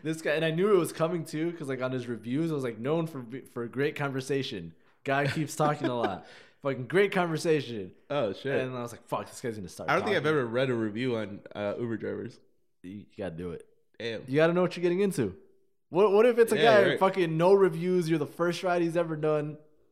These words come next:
Speaker 2: Horrible.
Speaker 1: Yeah.
Speaker 2: No. Yeah, you're right. Damn, imagine how many conversations you missed out on by not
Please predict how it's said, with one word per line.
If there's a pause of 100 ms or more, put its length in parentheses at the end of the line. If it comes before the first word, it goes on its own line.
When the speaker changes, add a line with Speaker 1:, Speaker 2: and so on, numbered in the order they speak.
(340)
Speaker 2:
Horrible.
Speaker 1:
Yeah.
Speaker 2:
No. (340)
Yeah,
you're (100)
right. (1040)
Damn,
imagine
how
many
conversations
you
missed
out
on
by
not